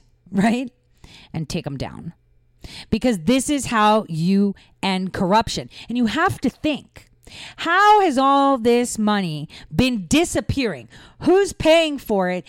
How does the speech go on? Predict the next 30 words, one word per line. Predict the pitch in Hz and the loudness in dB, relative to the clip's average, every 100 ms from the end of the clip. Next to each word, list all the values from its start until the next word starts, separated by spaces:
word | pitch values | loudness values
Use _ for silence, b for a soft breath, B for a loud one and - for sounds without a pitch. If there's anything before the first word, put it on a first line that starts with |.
| B B | B B
And | 226 214 | -8 -4
where | 254 330 269 170 147 _ b b | -2 0 0 -2 -8 _ b b
did | 208 202 | -6 -2
this | 233 185 | -2 -2
bailout | 185 277 294 277 269 | 2 4 4 2 2
of | 214 | 0
money, | 202 254 269 214 220 b b - | 0 -2 -2 -6 -8 b b -10
of | 185 | -10
taxpayer | - 269 285 - 294 254 | -4 -2 -2 -2 -2 -2
dollars | 196 240 247 214 208 | 2 2 2 0 -4
to | - | -8
pay | 202 - 294 311 | -6 0 0 0
this | 226 196 147 | -2 -4 -4
discrepancy | 175 - 269 311 226 196 185 175 B B | -8 -2 0 0 -2 -8 -8 -10 B B
of | 185 180 | -8 -2
overpayment? | 262 226 208 269 262 170 151 B - | 0 0 -4 -4 -4 -6 -10 B -8
So | 202 | -6
if | 190 | -2
you | 311 | 0
were | 285 | 0
overpaid, | 240 175 - 349 311 226 | 0 -2 -2 -2 -2 0
you | 208 | 0
obviously | 208 190 175 | 0 -2 -4
had | 170 180 | -6 -4
money, | 311 277 226 226 B B B B | -2 -2 -4 -6 B B B B
you | 214 | -4
know, | 208 208 208 - _ - | -2 -2 -4 -8 _ -12
where | 175 285 | -2 0
to | 339 | 2
go? | 233 359 381 | 4 4 4